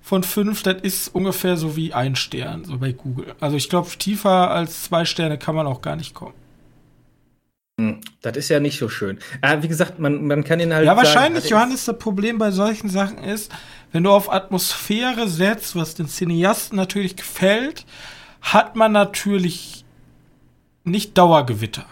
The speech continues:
Speaker 1: Also du kriegst
Speaker 2: Das
Speaker 1: natürlich
Speaker 2: stimmt.
Speaker 1: jetzt nicht Sch-, Schock, Schock, Schock, Schock, Schock, Schock vorgesetzt. Und die Story, ähm, gibt natürlich nicht so Gas wie in The Walk in einem Muscle Car.
Speaker 2: Das stimmt wiederum.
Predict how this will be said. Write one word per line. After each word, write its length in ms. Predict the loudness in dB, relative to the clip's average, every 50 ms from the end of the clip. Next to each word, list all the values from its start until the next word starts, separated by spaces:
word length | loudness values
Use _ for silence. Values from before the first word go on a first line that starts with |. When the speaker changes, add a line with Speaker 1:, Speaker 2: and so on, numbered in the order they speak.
| -20 -18
Speaker 1:
Also 240 | -14 -12 -10 -8 -8
du 80 | -8 -8
kriegst 320 | -6 -6 -4 -4 -4 -4
Speaker 2:
Das 80 | -4 -4
Speaker 1:
natürlich 340 | -4 -4 -4 -4 -2 -4 -4
Speaker 2:
stimmt. 140 | -4 -6 -8
Speaker 1:
jetzt 160 | -8 -8 -6
nicht 640 | -4 -4 -6 -6 -8 -10 -12 -12 -12 -10 -10 -8 -8
Sch-, 300 | -6 -6 -6 -8 -10 -14 -18 -12 -8
Schock, 320 | -2 0 2 2 2 2
Schock, 260 | 0 2 2 2 2 2
Schock, 280 | 2 2 2 2 2 0
Schock, 260 | 0 2 2 0 0
Schock, 300 | -2 0 0 -2 -2 -2
Schock 320 | -2 -2 -2 -2 -4 -8
vorgesetzt. 840 | -4 0 0 2 2 0 -2 -2 0 0 -2 -2 -2 -6 -8 -10 -12 -16 -20 -20 -20 -20 -20 -20 -20 -20 _ _
Und 360 | 0 2 2 2 2 0 -4 -8 -12 -20 -12 -8
die 80 | -6
Story, 580 | -6 -4 -2 -2 0 0 2 0 2 2 0 0
ähm, 560 | 0 2 2 2 4 2 2 0 -2 -2 -4 -2
gibt 220 | -4 -4 -4 -4
natürlich 420 | -6 -4 -2 -2 -2 -2 -2 -2
nicht 140 | -4 -4 -4
so 120 | -4 -4 -2
Gas 420 | 2 4 4 4 4 2 -2 -4
wie 120 | -4 -2
in 300 | -2 -2 -2 -2 -2 -2
The 140 | -2 -2 -2
Walk 340 | 0 2 2 2 2 0 -2
in 120 | -4 -4
einem 360 | -2 -2 0 0 0 0 0 0
Muscle 260 | 0 0 -2 -2 -6
Car. 200 | -8 -10 -12 -14 -16 -18 -20 -20 -20 -20 -20 -20 -20 -20 -20 -20 _ _ _ _ -6
Speaker 2:
Das 100 | -6 -4
stimmt 280 | -4 -4 -6 -6 -4
wiederum. 320 | -4 -4 -4 -2 -4 -6